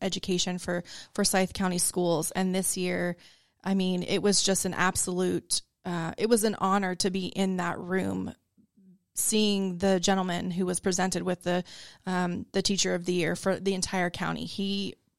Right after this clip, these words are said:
gave one of the most phenomenal speeches. In fact, many of us in the room were like, "Well, man, if he doesn't want to stay a math teacher, he'd be a great speechwriter," <laughs> 'cause it was so compelling and amazing to hear his story about,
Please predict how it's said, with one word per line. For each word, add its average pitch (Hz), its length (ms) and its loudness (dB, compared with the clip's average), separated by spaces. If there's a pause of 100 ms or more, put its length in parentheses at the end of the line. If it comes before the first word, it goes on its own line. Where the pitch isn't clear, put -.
(220)
gave 185 380 2
one 180 140 -2
of 180 120 -2
the 202 200 4
most 180 560 2
phenomenal 196 640 2
speeches. 185 500 0
In 180 120 0
fact, 180 280 0 (300)
many 262 240 4
of 214 80 4
us 196 160 2
in 190 40 -6
the 185 60 -6
room 196 160 0
were 185 80 -2
like, 170 220 -4
"Well, 170 80 -6
man, 190 320 0
if 170 80 -4
he 220 100 -4
doesn't 262 240 2
want 214 120 0
to 202 60 -2
stay 233 200 2
a 180 80 0
math 185 340 -2
teacher, 175 340 -4
he'd 202 220 -2
be 196 120 0
a 165 40 -2
great 185 540 -2
speechwriter," 147 920 -4 (220)
<laughs> - 220 -16
'cause 254 160 4
it 285 100 2
was 285 140 6
so 240 260 6
compelling 220 500 2
and 196 80 0
amazing 196 420 0
to 202 80 -2
hear 190 240 0
his 180 200 0
story 185 540 0
about, 185 360 -4